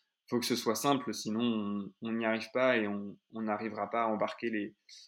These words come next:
embarquer les gens avec nous. Parce que dans le jouet simple, il y a quand même une grosse part, euh, euh,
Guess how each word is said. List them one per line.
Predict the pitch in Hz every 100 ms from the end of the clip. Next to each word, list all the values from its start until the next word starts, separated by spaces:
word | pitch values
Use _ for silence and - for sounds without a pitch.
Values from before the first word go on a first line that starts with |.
| _
embarquer | 117 110 107 127
les | 113
gens | 113 123
avec | 117 117
nous. | 147
Parce |
que | - 117 - _ _ _ _
dans | 120 123
le |
jouet | 117 127
simple, | 120 104
il | 135
y |
a |
quand | 117
même | 123 120
une | 117
grosse | 107 123 135 -
part, | 131 123
euh, | 113 107 104 104 104 _ _ _ _ _ -
euh, | 104 104 104